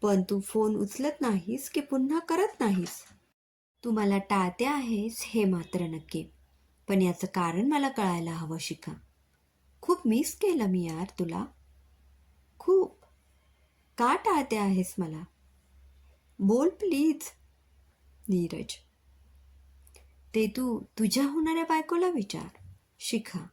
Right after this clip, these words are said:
म्हणजे?" "मी समजलं नाही." नीरजला तिच्या बोलण्याचा अर्थ कळेना. "अरे असा काय पाहतो आहेस? अर्पिता तुझी होणारी बायको आहे ना?"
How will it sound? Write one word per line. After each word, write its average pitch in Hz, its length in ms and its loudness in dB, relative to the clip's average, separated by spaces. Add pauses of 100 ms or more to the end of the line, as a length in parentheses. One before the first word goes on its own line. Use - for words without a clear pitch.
(880)
म्हणजे?" 214 380 4 (960)
"मी 240 100 0
समजलं 247 560 0
नाही." 180 320 -2 (1000)
नीरजला 285 600 4
तिच्या 190 280 -2
बोलण्याचा 170 560 -4
अर्थ 254 280 -4
कळेना. 165 400 -6 (1200)
"अरे 285 160 2
असा 226 280 -2
काय 392 180 0
पाहतो 226 400 -2
आहेस? 175 480 -4 (800)
अर्पिता 214 600 0 (300)
तुझी 220 220 0
होणारी 277 380 2
बायको 202 400 0
आहे 240 260 2
ना?" 190 140 -2